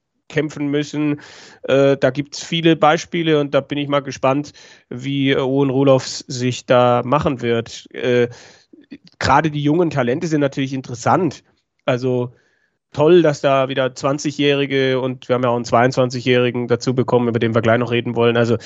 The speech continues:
das sind natürlich die Namen, und, äh, d-, d-, auf die du am meisten gespannt bist und wo du dir am meisten erhoffst. Das ist jetzt,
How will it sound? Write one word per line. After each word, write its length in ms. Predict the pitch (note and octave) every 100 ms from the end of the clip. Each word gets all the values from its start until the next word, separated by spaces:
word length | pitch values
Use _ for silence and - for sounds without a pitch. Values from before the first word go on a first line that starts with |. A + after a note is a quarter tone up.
| - -
das 120 | A2+
sind 140 | C#3+
natürlich 400 | D3 C3 C3+ B2+
die 160 | - C#3
Namen, 500 | C3 C3 C#3+ C#3 C3+ - - -
und, 280 | - B2 B2 - - -
äh, 100 | -
d-, 140 | -
d-, 240 | - - - D#3+ -
auf 340 | C#3 - C#3+
die 140 | D3+ D3
du 180 | C#3+
am 140 | C#3+ C3
meisten 340 | B2 C#3+ D3
gespannt 480 | C3 - A#2 C3+ D#3
bist 260 | D3 C3 C#3
und 200 | B2+ C3
wo 80 |
du 100 | C3+
dir 140 | C3 B2+
am 100 | A#2+
meisten 380 | A#2 A#2+ - B2
erhoffst. 480 | A2 B2+ D3 - - - -
Das 160 | A2+ A2
ist 160 | C#3
jetzt, 480 | C#3 C3 - -